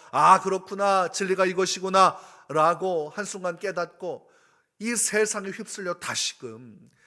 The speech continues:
진리가 없는 그 어둠의 길로 갈 것이 아니라 정말 이 진리를 발견했다면, 보화를 발견했다면 내 모든 것을 팔아서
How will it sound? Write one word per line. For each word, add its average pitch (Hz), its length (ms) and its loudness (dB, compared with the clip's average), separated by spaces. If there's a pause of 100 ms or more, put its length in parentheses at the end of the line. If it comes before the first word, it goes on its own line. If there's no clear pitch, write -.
(140)
진리가 156 420 -2
없는 147 500 -10 (360)
그 139 80 -6
어둠의 190 400 -2
길로 180 180 -6
갈 131 220 -16
것이 131 260 -12
아니라 107 480 -16 (240)
정말 120 300 -14
이 123 60 -12
진리를 131 320 -8
발견했다면, 117 880 -18 (260)
보화를 151 420 4
발견했다면 151 880 -8 (320)
내 117 140 -12
모든 160 540 -8
것을 151 260 -8
팔아서 131 680 -12